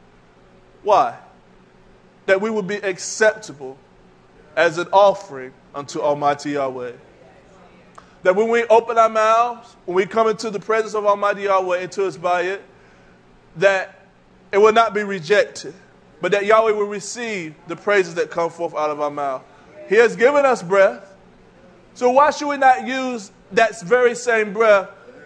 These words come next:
to speak his name, to uplift his name?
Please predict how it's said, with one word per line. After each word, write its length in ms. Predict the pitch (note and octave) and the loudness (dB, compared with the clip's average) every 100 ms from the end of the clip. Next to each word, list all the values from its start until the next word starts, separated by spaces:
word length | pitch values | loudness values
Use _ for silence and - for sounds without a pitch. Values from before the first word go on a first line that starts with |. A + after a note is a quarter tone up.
| - - | -12 -4
to 120 | A#3 | -4
speak 340 | - D4 C#4+ | 0 0 0
his 200 | B3+ F#3 | -2 -4
name, 340 | A3 G3 B2+ - - - - - - - - - | 0 -2 -2 -14 -20 -20 -20 -20 -20 -20 -20 -10
to 140 | - C4 | 2 4
uplift 420 | B3+ C4 D4+ - | 4 2 0 -2
his 200 | B3 F3+ | -10 -4
name? 360 | A3 F#3+ C3 | -2 -2 -4